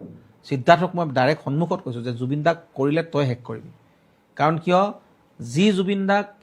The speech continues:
এই অনুৰাগীখিনিয়ে ভাল পায়, এই, এই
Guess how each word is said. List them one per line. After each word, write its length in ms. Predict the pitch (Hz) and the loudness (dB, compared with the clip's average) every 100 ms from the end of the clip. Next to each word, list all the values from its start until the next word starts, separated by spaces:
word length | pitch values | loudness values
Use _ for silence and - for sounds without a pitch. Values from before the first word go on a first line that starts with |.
| _ 185 | _ 4
এই 120 | 202 | 6
অনুৰাগীখিনিয়ে 800 | - 170 170 170 175 175 175 165 | 6 2 4 2 2 -2 -2 0
ভাল 220 | 143 151 | 0 0
পায়, 200 | 160 160 - | 0 -2 0
এই, 280 | 175 160 - _ | 0 0 -6 _
এই 320 | 175 208 190 | 2 4 2